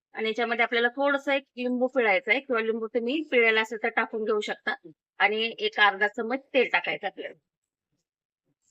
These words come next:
तरी अर्धा चमच मी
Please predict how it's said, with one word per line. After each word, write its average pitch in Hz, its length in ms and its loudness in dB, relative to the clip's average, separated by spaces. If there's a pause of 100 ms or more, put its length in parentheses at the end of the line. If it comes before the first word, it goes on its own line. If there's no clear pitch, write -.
(1600)
तरी 220 140 -6
अर्धा 202 280 -2
चमच 208 340 -8
मी 202 100 -10